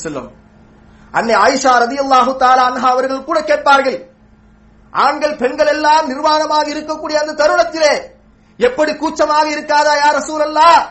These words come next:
என்று கேட்ட பொழுது கூட அல்லாஹ்வுடைய திருத்தூதர் நாயகம் ஸல்லல்லாஹு அலைஹி வஸல்லம் சொல்வார்கள், "ஆயிஷாவே, ஆயிஷாவே, அது எப்படியான தினம் தெரியுமா? அது எப்படியான தெரியும், திரு-, தினம் தெரியுமா? கடுமையான ஒரு தினம். மனிதன் ஆடை அணிந்திருக்கின்றானா,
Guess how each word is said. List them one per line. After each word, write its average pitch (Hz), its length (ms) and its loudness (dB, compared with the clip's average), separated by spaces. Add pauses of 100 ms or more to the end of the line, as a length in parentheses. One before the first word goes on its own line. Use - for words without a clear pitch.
(220)
என்று 254 260 -2
கேட்ட 294 280 0
பொழுது 262 240 -2
கூட 226 480 2 (240)
அல்லாஹ்வுடைய 214 420 0
திருத்தூதர் 220 400 -10
நாயகம் 202 360 -4
ஸல்லல்லாஹு 185 560 -4
அலைஹி 202 140 -8
வஸல்லம் 196 260 -14
சொல்வார்கள், 185 680 -4 (200)
"ஆயிஷாவே, 285 880 4 (280)
ஆயிஷாவே, 320 840 4 (180)
அது 254 260 0
எப்படியான 330 560 2
தினம் 302 220 -4
தெரியுமா? 254 720 0 (100)
அது 175 220 -8
எப்படியான 233 480 -4
தெரியும், 196 300 -12
திரு-, 160 180 -14 (120)
தினம் 254 200 -4
தெரியுமா? 202 540 -2 (160)
கடுமையான 190 580 -2
ஒரு 185 160 -6
தினம். 185 420 -2 (680)
மனிதன் 277 340 2
ஆடை 302 320 2
அணிந்திருக்கின்றானா, 311 960 0